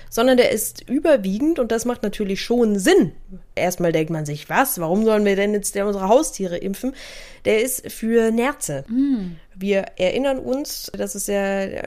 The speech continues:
Speaker 1: hier die große Nerztötung
Speaker 2: Mhm.
Speaker 1: gab, nachdem, äh, Nerze sich infiziert hatten und, äh, Mutationen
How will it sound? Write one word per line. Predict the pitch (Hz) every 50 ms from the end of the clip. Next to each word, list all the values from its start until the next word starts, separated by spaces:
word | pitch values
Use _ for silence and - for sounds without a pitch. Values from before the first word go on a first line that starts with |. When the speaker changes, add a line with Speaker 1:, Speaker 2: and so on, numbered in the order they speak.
| -
Speaker 1:
hier | - 202 202 202 196
die | 202 196 185
große | - 202 214 226 220 226 220 214 208 208 202 202
Nerztötung | 196 196 202 220 247 - - - - 233 226 208 196 202 202
Speaker 2:
Mhm. | 190
Speaker 1:
gab, | 196 190 190 190 190 - -
nachdem, | 202 190 185 185 185 - 190 185 185 185 180
äh, | - - 95 -
Nerze | - 185 185 190 196 - - 202
sich | 190 190 190 185
infiziert | - 190 190 - 175 - - - 214 226 233 -
hatten | 220 202 - - - 254 254 247 -
und, | - 202 196 196 196 196 - - - - - - - -
äh, | 202 196 190 185 190 190 185
Mutationen | 185 - 196 196 190 - 180 - - - 247 262 285 254 190 175 180